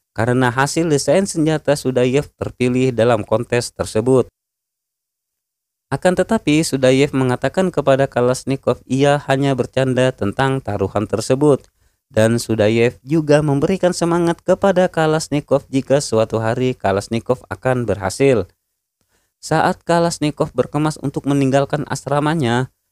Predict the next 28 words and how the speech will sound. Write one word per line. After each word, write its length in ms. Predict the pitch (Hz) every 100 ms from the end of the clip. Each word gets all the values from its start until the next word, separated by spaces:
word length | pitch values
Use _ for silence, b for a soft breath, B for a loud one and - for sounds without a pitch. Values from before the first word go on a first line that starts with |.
| _
ia 320 | - 143 156 156
diberitahu 640 | 127 120 120 117 131 135
oleh 240 | - 147
seorang 400 | 151 147 107 120
perwira 560 | 117 120 123 127 131 131
kalau 320 | - 143 147
beberapa 560 | 147 127 151 170 165 156
bulan 320 | 135 139 139
lagi 240 | 135 131
akan 320 | - - 135 78
ada 240 | 131 131
kontes 400 | 143 151 175 170
senapan 400 | 165 175 170 160
mesin 400 | 143 - 135 143
dan 240 | 131 123
menyuruh 320 | 107 107 117 131
Kalashnikov 640 | 101 104 - 113 113 - -
untuk 320 | 120 117 135
mengikutinya. 800 | 110 104 104 101 - 135 131 98 - _ _ _ _ _ _ _ _ _ _ _ _ _ _ _ _ _ _ _ _ _ _ _ _ _ _ _ _ _ _ _ _
Tahun 420 | - 104 143 160 160
seribu 560 | - 143 147 151 147
sembilan 400 | 147 135 131 123
ratus 380 | 120 - 127 131
empat 320 | 104 139 151
puluh 240 | - 160 143
empat 320 | 139 139 -
di 160 | 123 127
Kazakhstan, 720 | 123 123 - - 123 127